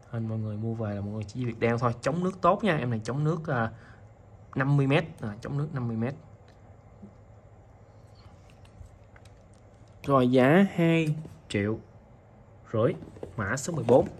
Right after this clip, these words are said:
Size bốn mươi, anh nào thích thì lấy giùm em nha. Tiếp theo mã số mười lăm.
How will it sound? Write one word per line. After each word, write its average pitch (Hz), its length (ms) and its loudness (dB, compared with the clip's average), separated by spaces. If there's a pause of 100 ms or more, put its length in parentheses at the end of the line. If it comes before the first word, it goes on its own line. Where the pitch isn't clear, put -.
(1160)
Size 131 560 -4
bốn 147 180 -2
mươi, 151 220 0
anh 113 80 -8
nào 107 80 -6
thích 147 220 -6
thì - 120 -6
lấy 113 180 -2
giùm 131 100 -4
em 120 160 0
nha. 151 220 2 (1300)
Tiếp 165 160 4
theo 143 180 6
mã 107 200 2
số - 260 4
mười 160 100 8
lăm. 147 100 8